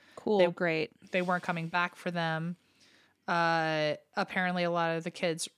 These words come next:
Speaker 2: would get locked under the stairs. They were whipped until the matron was exhausted from whipping them. Another former resident said that years later, he found out that the staff was withholding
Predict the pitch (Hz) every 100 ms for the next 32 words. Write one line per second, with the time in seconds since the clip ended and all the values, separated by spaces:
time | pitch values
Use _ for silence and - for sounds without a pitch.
0 | - 185 165 170 - 196 180 175 180 -
1 | 175 160 170 - - 220 220 214 208 208
2 | 185 175 160 170 175 208 - - 175 180
3 | - 175 165 165 160 160 - 185 175 170
4 | 156 165 165 151 151 - 208 196 214 202
5 | 202 214 208 208 202 220 - - - -
6 | - - - 196 190 180 190 190 190 214
7 | 185 180 185 185 180 - 180 175 165 160
8 | 202 202 202 - 185 190 185 180 - 190
9 | - 175 175 175 170 - - - 160 165
10 | - 190 180 175 - 170 165 175 170 170